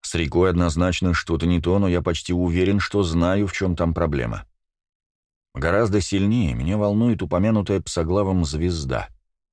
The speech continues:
Чистый лоб. Боюсь, фраза "вырастить звезду на лбу" имеет отнюдь непереносный смысл.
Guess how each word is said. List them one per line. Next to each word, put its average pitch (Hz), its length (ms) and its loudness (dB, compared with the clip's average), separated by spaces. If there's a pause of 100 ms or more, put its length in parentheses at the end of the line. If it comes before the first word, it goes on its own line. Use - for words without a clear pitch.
(520)
Чистый 95 640 -2
лоб. 73 380 -2 (1120)
Боюсь, 69 460 -2
фраза 110 420 0
"вырастить 101 560 0
звезду 85 480 -2
на 101 140 2
лбу" 90 280 -2
имеет 87 460 0
отнюдь 85 520 -2
непереносный 85 800 0
смысл. 60 480 -6